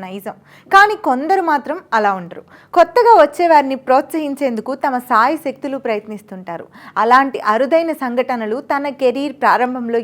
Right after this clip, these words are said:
ఎదురైనట్లు రెబెల్ స్టార్ కృష్ణంరాజు ఆయన జీవించి ఉన్న రోజుల్లో ఇచ్చిన ఇంటర్వ్యూలో తెలిపారు. తనను ఎంతో ప్రోత్సహించి తన ఎదుగుదలకు కారణమైన ఇద్దరు వ్యక్తుల గురించి ఆయన ప్రస్తావించారు. ఆ ఇద్దరు వ్యక్తులు ఎన్టీ రామారావు, ఎస్వి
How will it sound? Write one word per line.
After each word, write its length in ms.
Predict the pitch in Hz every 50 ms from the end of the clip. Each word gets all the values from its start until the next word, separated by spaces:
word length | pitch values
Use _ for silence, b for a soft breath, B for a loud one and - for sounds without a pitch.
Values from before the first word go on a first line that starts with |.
| 202 214 202
ఎదురైనట్లు 600 | 190 240 240 247 233 226 226 214 214 - 220 269 330 B B B B - 269
రెబెల్ 260 | 285 277 403 415 403 -
స్టార్ 200 | 359 311 254 220 -
కృష్ణంరాజు 640 | 247 226 226 - 269 262 247 226 220 208 190 214 262 - - 185
ఆయన 180 | 233 240 240 233 220 190
జీవించి 420 | - 247 262 269 302 320 302 - 302 254
ఉన్న 140 | 240 233 226 220 214
రోజుల్లో 380 | 208 208 208 220 196 185 196 214 233 - - 254
ఇచ్చిన 260 | 247 254 - 247 240 226 - 180
ఇంటర్వ్యూలో 500 | 220 226 214 269 262 240 233 220 214 208 208 -
తెలిపారు. 340 | 180 175 175 - 165 - - _ B B B B B -
తనను 240 | 247 247 254 254 247 233 226 226
ఎంతో 200 | 240 262 - 330 320 -
ప్రోత్సహించి 640 | 277 247 247 240 247 262 247 233 226 220 220 226 214 - -
తన 140 | - 277 269 277 254 240
ఎదుగుదలకు 500 | 233 220 294 302 330 320 302 294 277 277 247 247
కారణమైన 520 | 233 196 208 226 247 247 240 233 226 226 233 - - 240
ఇద్దరు 280 | 220 220 220 311 320 285 233
వ్యక్తుల 300 | 226 220 - - 254 254 220
గురించి 280 | 233 220 220 214 202 - 202
ఆయన 140 | 185 185 185 185
ప్రస్తావించారు. 680 | 180 185 - - 202 196 185 185 185 175 - 165 156 - - B B B B B B 196 220
ఆ 20 | 254 294 339 330
ఇద్దరు 240 | 262 - 330 320 285 262
వ్యక్తులు 320 | 262 262 - 247 226 247 294 - - 220
ఎన్టీ 220 | 220 226 220 262 254 220
రామారావు, 440 | 220 202 208 214 208 202 202 208 214 - - 190 208
ఎస్వి 240 | 202 202 - - 196